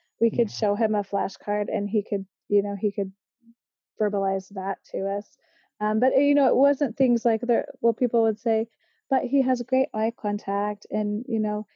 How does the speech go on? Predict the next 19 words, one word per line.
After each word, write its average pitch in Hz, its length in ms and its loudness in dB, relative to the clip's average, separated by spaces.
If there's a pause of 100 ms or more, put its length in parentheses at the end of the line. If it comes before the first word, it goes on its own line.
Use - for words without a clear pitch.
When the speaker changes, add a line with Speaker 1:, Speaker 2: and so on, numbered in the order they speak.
(240)
Speaker 1:
he's 240 220 2
very 240 320 4
loving 214 600 0
and 208 80 -2
he 208 80 0
loves 220 400 2
to 226 120 0
give 214 260 0
hugs." 233 640 2
And 208 140 -4
so 226 160 0
kind 247 220 0
of 214 200 0
that 240 240 -2
side 247 240 0
of 214 60 -8
the 214 80 -4
classic 202 500 -6
diagnosis, 220 960 -2